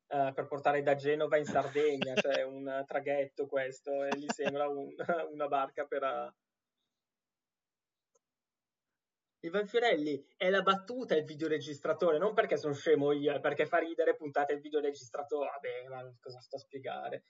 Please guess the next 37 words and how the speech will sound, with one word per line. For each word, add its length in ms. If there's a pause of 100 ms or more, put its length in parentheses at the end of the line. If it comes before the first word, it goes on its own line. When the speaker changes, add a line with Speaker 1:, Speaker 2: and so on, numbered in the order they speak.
(140)
Speaker 1:
No, 180
continuate 460
a 40
dire 200
buon 200
porro 280
a 60
tutti, 380
non 140
mi 140
meri-, 220
non 340
mi 120
meritate, 680
non 160
mi 120
meritate. 760 (920)
Speaker 2:
<laughs> 240 (300)
Attenzione, 760
dissing 880
verso 560 (300)
Porro 480
che 180
ha 60
reso 460
Speaker 1:
<laughs> 20
Va 80
a 20
Speaker 2:
celebre 480
Speaker 1:
cagare. 300
Speaker 2:
Forte 300
con 120
la 80
sfida 360
di 100
Speaker 1:
Comunque, 300
Speaker 2:
Ambrogio. 220